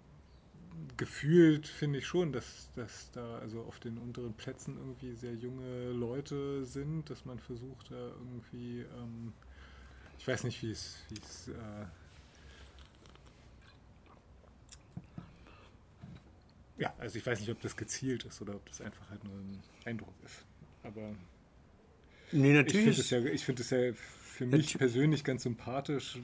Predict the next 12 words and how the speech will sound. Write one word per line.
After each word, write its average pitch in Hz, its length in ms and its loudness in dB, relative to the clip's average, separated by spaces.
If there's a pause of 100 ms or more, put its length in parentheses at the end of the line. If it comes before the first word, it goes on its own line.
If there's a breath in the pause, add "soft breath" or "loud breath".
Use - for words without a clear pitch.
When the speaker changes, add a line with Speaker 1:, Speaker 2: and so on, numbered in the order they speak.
Speaker 1:
weil, 120 400 -2
ähm, - 100 -8
Speaker 2:
Natürlich 165 380 4
ist - 200 0
es, - 200 -4 (100)
natürlich 156 460 0
ist - 200 -4
es - 160 -2
gezielt. 113 640 0 (1500)
Also, 110 320 2
weil, 107 380 2 (220)
ähm, 113 320 -2